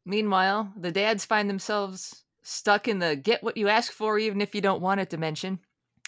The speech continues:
Reed's getting answers to theoretical questions, and Ben's getting something to clobber. And back at the Baxter building, Bentley twenty-three attempts to confess his feelings to Valeria,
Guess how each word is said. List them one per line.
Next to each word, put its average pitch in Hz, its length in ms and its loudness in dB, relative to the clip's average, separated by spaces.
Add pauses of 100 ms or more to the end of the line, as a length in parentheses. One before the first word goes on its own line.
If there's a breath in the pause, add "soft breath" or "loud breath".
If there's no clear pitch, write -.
(460 loud breath)
Reed's 208 300 0
getting 202 260 4
answers 202 480 2
to 185 100 -6
theoretical 202 540 0
questions, 226 640 -2
and 165 220 -2
Ben's 190 440 -2
getting 190 260 -4
something 196 280 -2
to 185 60 -2
clobber. 180 460 0 (400)
And 170 200 -6 (120)
back 202 220 2
at 202 80 -2
the 180 60 -6
Baxter 214 440 0
building, 175 440 2
Bentley 202 380 0
twenty-three 208 540 0
attempts 226 440 -4
to 202 80 -6
confess 233 560 -6
his 208 160 -8
feelings 190 520 -2
to 170 100 -10
Valeria, 160 680 -2